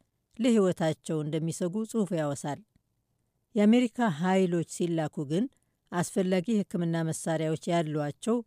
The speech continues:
ብዙ ክሊኒኮች ይገነባሉ። በሽተኞቹን በማከም ተግባር የሚሰማሩ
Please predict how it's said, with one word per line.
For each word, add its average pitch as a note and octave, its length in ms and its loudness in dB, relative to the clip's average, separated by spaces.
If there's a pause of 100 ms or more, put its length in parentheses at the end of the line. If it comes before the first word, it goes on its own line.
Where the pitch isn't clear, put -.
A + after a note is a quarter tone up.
ብዙ A3 220 -4 (160)
ክሊኒኮች E3+ 580 -4 (120)
ይገነባሉ። D3+ 640 -4 (1080)
በሽተኞቹን G#3+ 720 0
በማከም F3+ 640 -2
ተግባር F#3 540 -2 (200)
የሚሰማሩ F3 800 0